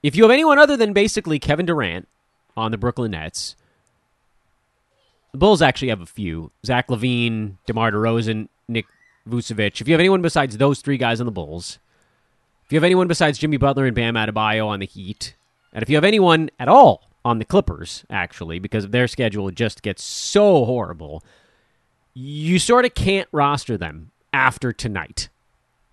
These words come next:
Does that mean you have to make a move on Saturday? It doesn't,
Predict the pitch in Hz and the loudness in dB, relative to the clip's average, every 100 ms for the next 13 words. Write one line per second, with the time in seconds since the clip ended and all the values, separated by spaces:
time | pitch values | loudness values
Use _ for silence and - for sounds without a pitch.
0 | _ _ _ _ _ _ _ _ _ _ | _ _ _ _ _ _ _ _ _ _
1 | 156 160 180 202 208 185 196 190 180 160 | 0 2 2 2 2 2 0 0 0 0
2 | 202 160 127 - 143 170 247 247 254 330 | 0 0 -2 0 0 2 0 0 2 6
3 | 339 107 82 - | 6 4 -10 -16